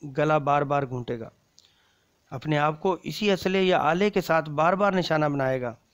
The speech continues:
जिसके साथ उसने दुनिया में अपने आप को निशाना बनाकर मार डाला था।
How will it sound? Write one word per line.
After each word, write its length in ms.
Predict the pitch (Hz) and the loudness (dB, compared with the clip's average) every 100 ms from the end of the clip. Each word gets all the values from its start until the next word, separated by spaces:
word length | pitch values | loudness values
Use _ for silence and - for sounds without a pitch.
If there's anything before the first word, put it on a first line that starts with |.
| - _ _ - | -20 _ _ -12
जिसके 300 | 147 - 151 | -10 -6 -6
साथ 400 | 127 139 175 170 | -2 0 0 -4
उसने 300 | 151 151 131 117 | -8 -8 -8 -4
दुनिया 320 | 165 208 208 | -2 0 0
में 100 | 185 | 0
अपने 220 | 139 139 | -2 -2
आप 140 | 139 135 | -2 -4
को 100 | 135 | -8
निशाना 360 | - 135 139 | -6 -4 -4
बनाकर 380 | 135 131 120 127 | -4 -6 -6 -8
मार 160 | 120 120 | -8 -8
डाला 260 | 117 113 110 | -8 -10 -12
था। 160 | _ | _